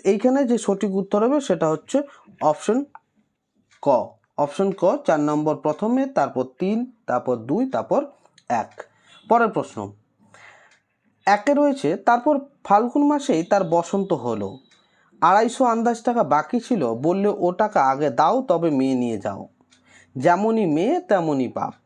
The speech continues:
চারে রয়েছে, "তারই ওখানে ফেলে রেখে এলো।" এখানে বিকল্পগুলোর মধ্যে যেটা সঠিক উত্তর হবে সেটা হলো অপশন গ, অর্থাৎ দু নম্বর প্রথমে, তারপর তিন নম্বর, তারপর এক নম্বর, তারপর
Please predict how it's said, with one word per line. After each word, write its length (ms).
চারে 220
রয়েছে, 340
"তারই 440
ওখানে 480
ফেলে 340
রেখে 300
এলো।" 260
এখানে 280
বিকল্পগুলোর 800
মধ্যে 460
যেটা 220
সঠিক 440
উত্তর 280
হবে 180
সেটা 340
হলো 240
অপশন 480
গ, 260
অর্থাৎ 240
দু 160
নম্বর 320
প্রথমে, 500
তারপর 260
তিন 320
নম্বর, 380
তারপর 420
এক 220
নম্বর, 320
তারপর 440